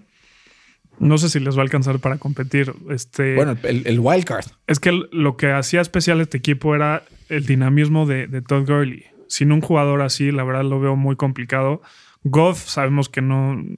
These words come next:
Speaker 1: o sea, yo no lo pondría top diez de toda la N F L. O sea, yo no lo pondría para que me ganara un partido.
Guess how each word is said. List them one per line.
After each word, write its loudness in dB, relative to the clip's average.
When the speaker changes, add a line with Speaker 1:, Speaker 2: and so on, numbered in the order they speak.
Speaker 1:
o -12
sea, 0
yo 2
no 4
lo 0
pondría 0
top -2
diez -2
de -6
toda -2
la 0
N 0
F -2
L. 2
O 0
sea, -2
yo 0
no 0
lo -8
pondría -2
para 0
que -8
me -6
ganara -2
un 0
partido. -2